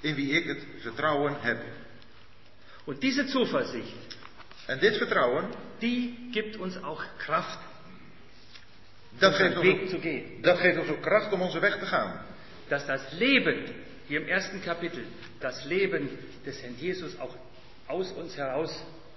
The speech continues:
Speaker 2: strahlen,
Speaker 1: Dat het,
Speaker 2: herauskommen kann.
Speaker 1: dat het leven dat hier in deze eerste, in het eerste hoofdstuk komt, eh, dat het ook uit ons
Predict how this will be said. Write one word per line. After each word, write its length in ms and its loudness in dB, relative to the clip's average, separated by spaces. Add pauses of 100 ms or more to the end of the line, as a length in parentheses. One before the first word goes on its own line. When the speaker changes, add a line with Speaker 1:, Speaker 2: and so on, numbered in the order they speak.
(380)
Speaker 2:
strahlen, 540 0 (300)
Speaker 1:
Dat 80 2
het, 0 -
Speaker 2:
herauskommen 540 4
kann. 100 -4
Speaker 1:
dat 100 2
het 100 2
leven 340 12
dat 140 6
hier 220 6
in 200 0
deze 320 2
eerste, 280 2
in 60 -4
het 80 -4
eerste 240 -2
hoofdstuk 380 -2
komt, 260 -4 (520)
eh, 160 2
dat 120 8
het 100 2
ook 300 2 (220)
uit 200 10
ons 320 0